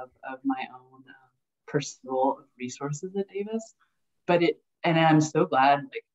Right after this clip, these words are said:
like, U C Davis is putting on this, this whole panel right now, right? But I, I do feel like when I was there, which was not that long ago, it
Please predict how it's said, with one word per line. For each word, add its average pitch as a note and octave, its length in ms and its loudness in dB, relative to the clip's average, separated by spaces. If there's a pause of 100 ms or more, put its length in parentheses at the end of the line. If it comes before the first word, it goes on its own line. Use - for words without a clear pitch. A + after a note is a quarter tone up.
(260)
like, C3+ 180 0
U D3+ 80 4
C D3+ 140 -2
Davis C#3 220 0
is - 200 -20
putting C#3 220 -6
on B2+ 300 -2 (140)
this, - 300 -10 (180)
this - 160 -14
whole - 280 -2 (260)
panel - 260 -12
right - 200 -20
now, - 240 -20
right? D3 240 0 (300)
But D#3 100 2
I, D3 240 6
I D3+ 60 4
do D3 280 0
feel D3+ 100 2
like C3 200 0
when B2+ 160 -8
I - 20 -16
was - 180 -20
there, C#3 140 4
which C3 160 -8
was - 200 -20
not D3+ 140 -6
that D#3 200 -12
long D3+ 160 -2
ago, C3 340 -4 (360)
it F3+ 200 4